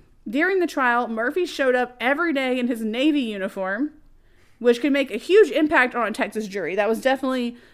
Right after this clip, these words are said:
a smart card to play, because I feel like depending on which jurors you had, like, from which area, that would definitely make a big impact on them. The prosecution argued that Murphy's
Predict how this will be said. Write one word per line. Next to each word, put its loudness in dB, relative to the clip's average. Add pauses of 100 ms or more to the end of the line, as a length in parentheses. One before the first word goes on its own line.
(160)
a -4
smart -2
card -2
to -6
play, -6 (580)
because 0 (160)
I -2
feel 0
like 0
depending -2
on -4
which 0
jurors 0
you -6
had, -2
like, -6
from -6
which -6
area, -2 (300)
that 2
would 2
definitely -2
make -6
a -6
big -4
impact -6
on -10
them. -14 (960)
The 2
prosecution 0
argued -6 (440)
that 0
Murphy's -2